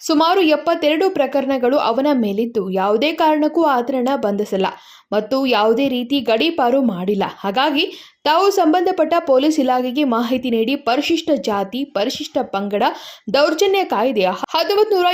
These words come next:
ಎಂಬತ್ತೊಂಬತ್ತು ಹಾಗೂ ಸ್ವಯಂ ಪ್ರೇರಿತ ದೂರು ದಾಖಲಿಸಿ ಕಠಿಣ ಕಾನೂನು ಕ್ರಮ ತೆಗೆದುಕೊಂಡು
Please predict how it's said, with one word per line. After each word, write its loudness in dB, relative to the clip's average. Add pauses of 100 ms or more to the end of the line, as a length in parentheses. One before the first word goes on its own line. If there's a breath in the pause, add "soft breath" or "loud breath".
(120)
ಎಂಬತ್ತೊಂಬತ್ತು 2
ಹಾಗೂ 0 (140)
ಸ್ವಯಂ 2
ಪ್ರೇರಿತ 2 (140)
ದೂರು 2 (100)
ದಾಖಲಿಸಿ 0 (140)
ಕಠಿಣ 2 (160)
ಕಾನೂನು 0
ಕ್ರಮ -2 (500 loud breath)
ತೆಗೆದುಕೊಂಡು 0